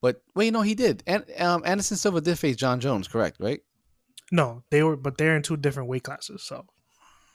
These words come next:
Speaker 1: But I would love to see that, to be honest.
Speaker 2: Just
Speaker 1: That's
Speaker 2: like
Speaker 1: something
Speaker 2: I
Speaker 1: I
Speaker 2: would
Speaker 1: would
Speaker 2: love to
Speaker 1: have
Speaker 2: see
Speaker 1: loved.
Speaker 2: G S P and Anderson Silva. <laughs>
Speaker 1: <sighs> I would love to see, it's completely different, but Lyoto Machida versus Anderson Silva.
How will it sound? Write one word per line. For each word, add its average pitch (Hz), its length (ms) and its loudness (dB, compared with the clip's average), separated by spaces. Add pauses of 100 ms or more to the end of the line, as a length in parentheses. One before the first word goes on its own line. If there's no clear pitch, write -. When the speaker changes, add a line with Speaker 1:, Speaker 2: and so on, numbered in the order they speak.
(120)
Speaker 1:
But 107 80 -6
I 113 80 -2
would 110 160 -4
love 104 260 -2
to - 100 -14
see 82 260 -8
that, - 280 -14
to 87 80 -14
be 80 180 -10
honest. 76 360 -14 (320)
Speaker 2:
Just 120 200 -4
Speaker 1:
That's - 20 -4
Speaker 2:
like 135 140 -2
Speaker 1:
something 131 140 -2
Speaker 2:
I 104 40 0
Speaker 1:
I - 20 0
Speaker 2:
would 98 60 -2
Speaker 1:
would - 60 0
Speaker 2:
love 92 80 -2
to - 60 -4
Speaker 1:
have 139 60 -2
Speaker 2:
see 147 120 0
Speaker 1:
loved. 143 120 -2
Speaker 2:
G 143 200 -2
S 147 160 -2
P 147 220 -2
and 143 100 -2
Anderson 143 360 -4
Silva. 143 380 -2 (280)
<laughs> - 120 -2
Speaker 1:
<sighs> 160 480 -8 (1200)
I 123 160 2
would 151 180 4
love 143 180 4
to 131 100 -6
see, 117 440 -2 (200)
it's 110 160 -16
completely 143 400 -4
different, 123 280 -2
but 101 220 2
Lyoto 117 320 2
Machida 113 540 -2
versus 98 440 -6
Anderson 98 360 -6
Silva. 82 440 -4